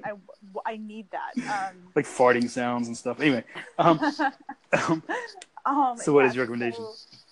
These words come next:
Speaker 1: it's not, it's not Polish today. Um, I'm actually gonna recommend Hisham Matar's book, uh, his kind of
Speaker 2: Gesundheit.
Speaker 1: memoir. What?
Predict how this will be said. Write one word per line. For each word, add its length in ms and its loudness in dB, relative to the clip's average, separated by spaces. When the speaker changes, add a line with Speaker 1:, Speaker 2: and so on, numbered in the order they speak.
Speaker 1:
it's 240 -12
not, 420 -10
it's 160 -14
not 200 -8
Polish 260 -12
today. 380 -16
Um, 500 -10
I'm 120 -8
actually 240 -10
gonna 120 -8
recommend 520 -6
Hisham 720 -8
Matar's 680 -6
book, 260 0
uh, 120 0
his 180 -12
kind 160 -4
of 120 6
Speaker 2:
Gesundheit. 240 4
Speaker 1:
memoir. 360 -4
What? 300 -2